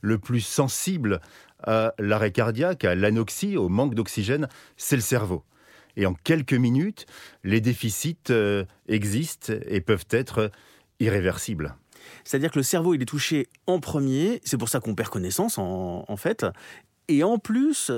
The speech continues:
Speaker 2: ça peut laisser des séquelles assez, euh, assez importantes.
Speaker 1: Tout à fait, le cerveau est extrêmement sensible, il a besoin d'oxygène en permanence, et quelques minutes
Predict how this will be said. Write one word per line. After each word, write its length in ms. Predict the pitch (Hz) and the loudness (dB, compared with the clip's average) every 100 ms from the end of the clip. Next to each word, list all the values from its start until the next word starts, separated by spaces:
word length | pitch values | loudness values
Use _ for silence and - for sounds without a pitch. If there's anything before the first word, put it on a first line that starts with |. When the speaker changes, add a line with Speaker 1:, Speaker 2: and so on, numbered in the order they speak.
| 98 | -2
Speaker 2:
ça 320 | - - 147 | -2 -2 -2
peut 180 | - 202 | -2 0
laisser 340 | 156 143 233 | 2 2 0
des 100 | 147 | 0
séquelles 400 | 135 135 151 196 | 0 -2 0 0
assez, 380 | 123 - 180 170 | 0 0 2 2
euh, 520 | 131 120 107 104 95 98 | 4 2 2 0 -2 -4
assez 220 | 120 156 | -4 -4
importantes. 480 | 139 131 92 85 - _ | -4 -6 -8 -10 -14 _
Speaker 1:
Tout 140 | 131 | 0
à 140 | 135 120 | 4 4
fait, 200 | - 104 | 2 0
le 120 | 110 | 0
cerveau 440 | - 113 101 131 | 0 0 2 0
est 140 | 110 123 | 0 0
extrêmement 640 | 123 - 127 113 113 113 - - - - | -2 -2 0 2 2 0 -4 -14 -20 -12
sensible, 720 | - 127 - - 190 170 104 | 0 2 2 -2 -2 0 0
il 180 | 104 98 | 2 0
a 60 | |
besoin 680 | 90 98 135 117 147 139 113 | 0 0 0 2 0 0 0
d'oxygène 720 | 110 - 117 107 120 113 98 - - - | -2 -2 -4 0 0 0 -2 -6 -16 -4
en 140 | 107 | 0
permanence, 600 | 98 104 104 104 151 156 | 2 2 2 2 0 -2
et 60 | 104 | -2
quelques 300 | 110 95 117 | -2 0 0
minutes 800 | 104 113 147 156 170 170 - | 2 2 2 2 0 -2 -10